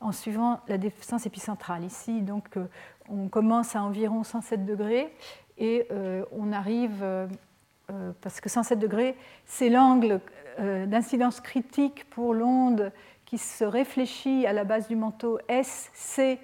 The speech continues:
et qui se convertit en P, S C P, sont à partir d'un certain, d'un certain angle de, d'un certain angle de, de réflexion, euh,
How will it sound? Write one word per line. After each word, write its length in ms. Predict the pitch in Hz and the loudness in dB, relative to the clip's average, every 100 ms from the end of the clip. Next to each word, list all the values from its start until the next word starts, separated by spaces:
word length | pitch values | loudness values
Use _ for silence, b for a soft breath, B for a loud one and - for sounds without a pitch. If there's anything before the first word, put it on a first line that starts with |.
| - | -8
et 100 | 226 | -8
qui 140 | - | -8
se 160 | - 226 | -8 -6
convertit 600 | - 285 269 254 - 233 | 0 4 4 2 -4 -4
en 100 | 190 | -4
P, 340 | - 240 302 | -2 -2 -2
S 140 | - 220 | -6 -10
C 240 | - 208 - | -8 -8 -6
P, 180 | 254 311 | -4 -4
sont 300 | - 233 226 - _ B B B B | -6 -6 -6 -6 _ B B B B
à 80 | - | -6
partir 340 | 233 - 269 | -6 0 2
d'un 120 | 226 214 | 2 0
certain, 520 | 233 - 233 233 233 B B B 214 | -4 -4 0 0 -2 B B B -8
d'un 100 | 226 | -6
certain 480 | - 254 - 226 | -4 -4 -2 4
angle 500 | 233 262 262 214 202 | 6 6 6 4 0
de, 640 | 185 190 185 185 180 175 180 - - - 85 - 190 - - - _ 196 - 202 240 - | -2 -2 -2 -2 -4 -8 -10 -14 -18 -18 -18 -16 -16 -16 -20 -20 _ -20 -12 -8 -8 -6
d'un 120 | 220 | -8
certain 400 | - 226 - 226 | -6 -8 -4 0
angle 340 | 240 233 202 180 | 2 2 0 -4
de, 260 | 185 175 175 | -6 -6 -8
de 80 | 180 | -10
réflexion, 680 | 196 - 208 - 277 320 349 B B B 214 | -8 -8 -10 -4 0 0 -2 B B B -10
euh, 300 | 190 185 185 | -6 -4 -4